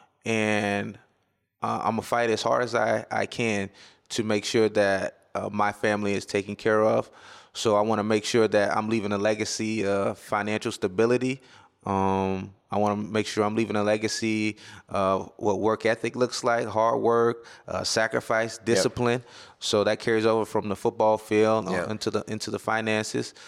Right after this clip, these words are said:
Speaker 1: So I'm j-, I just, for me,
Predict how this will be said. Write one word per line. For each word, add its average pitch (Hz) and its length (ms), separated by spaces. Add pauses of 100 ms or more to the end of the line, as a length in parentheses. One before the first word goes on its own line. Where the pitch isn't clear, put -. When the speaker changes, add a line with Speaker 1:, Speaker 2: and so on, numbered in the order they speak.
(380)
Speaker 1:
So 104 600 (420)
I'm 120 240
j-, 110 100 (240)
I 123 100
just, 139 360 (460)
for 117 160
me, 143 420